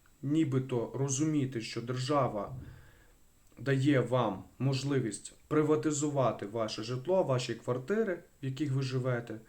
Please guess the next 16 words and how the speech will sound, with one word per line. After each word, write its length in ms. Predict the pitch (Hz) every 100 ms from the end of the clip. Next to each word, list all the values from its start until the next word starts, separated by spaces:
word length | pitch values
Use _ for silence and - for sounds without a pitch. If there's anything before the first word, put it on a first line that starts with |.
| - - -
Це 160 | -
буде 260 | 156 135 127
ваша 320 | 123 123 127
власність, 720 | 123 147 202 208 190 165 - - - - - -
до 120 | 120 139
неї 240 | 143 131
ніхто 300 | 127 - 131
не 100 | 123
буде 200 | 120 120
пхати 360 | 110 117 110 117
руки, 360 | 147 202 185
це 160 | 131 131
вже 180 | 123 117
буде 240 | 113 110
ваше, 580 | 104 113 160 - 151 147 - - - - -
стовідсотково. 1160 | - 139 123 123 - - - 151 170 165 151